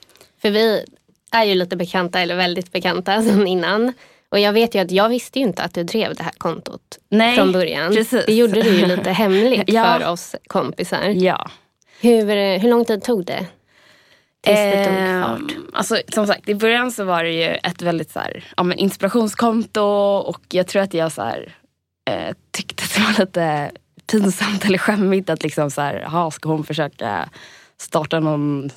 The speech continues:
Speaker 2: stor blogg nu eller så?" <laughs> Så att då, eh, gjorde jag det, ja, lite anonymt, skrev inte ut mitt fulla namn och sådär. Eh, men som sagt, det fanns inte så mycket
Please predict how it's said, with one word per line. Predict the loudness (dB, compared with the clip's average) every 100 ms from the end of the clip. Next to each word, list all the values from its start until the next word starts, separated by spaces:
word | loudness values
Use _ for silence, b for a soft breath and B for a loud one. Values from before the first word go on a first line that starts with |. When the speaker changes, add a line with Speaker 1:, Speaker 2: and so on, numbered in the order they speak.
| _ -20 -20 -12
Speaker 2:
stor | -4 -2
blogg | 0 0 -2 -2 -6
nu | -6
eller | -6 -8
så?" | -8 -10 -12
<laughs> |
Så | -6 -4
att | -4 0
då, | 2 2
eh, | 0 -2 -6 b b b b -2
gjorde | 0 2
jag | 2 2
det, | 0 -2 -4 -8 -8 -2
ja, | -2 0
lite | -2 0
anonymt, | -2 0 -2 -4 -10
skrev | -4 -4
inte | -4 -6
ut | -6 -8
mitt | -10 -10 -14 -8
fulla | -4 -2 -2
namn | -4 -6
och | -10
sådär. | -8 -8 -8 _ _ _ _ _ _ _ -20 -10
Eh, | -6 -4 -4 -8 -4
men | 0 2 0
som | -2
sagt, | -4 -6 -12 -16 -16 b b -4
det | -2
fanns | 2 0 0
inte | -2 -4 -4
så | -2 -2
mycket | -2 -4 -8 -12